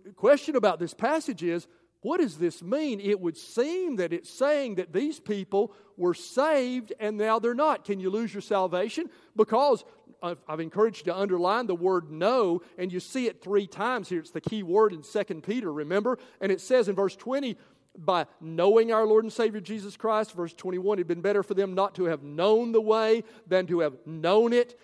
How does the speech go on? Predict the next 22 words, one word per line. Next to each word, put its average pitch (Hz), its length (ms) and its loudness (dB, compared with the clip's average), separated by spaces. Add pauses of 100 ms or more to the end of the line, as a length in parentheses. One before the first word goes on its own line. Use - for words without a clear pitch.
(140)
and 185 120 -4
to 180 60 -4
turn 226 360 -4
their 214 140 2
backs." 220 440 -2 (140)
So 240 200 2
it 214 80 4
sa-, 208 240 -2
that's 247 220 0
the 294 100 -4
word 247 240 8
all 226 160 4
through 262 240 -2
that's - 220 -6
talked 233 220 -2
about 208 260 -2
knowing 220 640 2
Christ. 254 580 2 (260)
And 202 200 -2
now 277 240 2
it 220 160 -2
says 214 480 0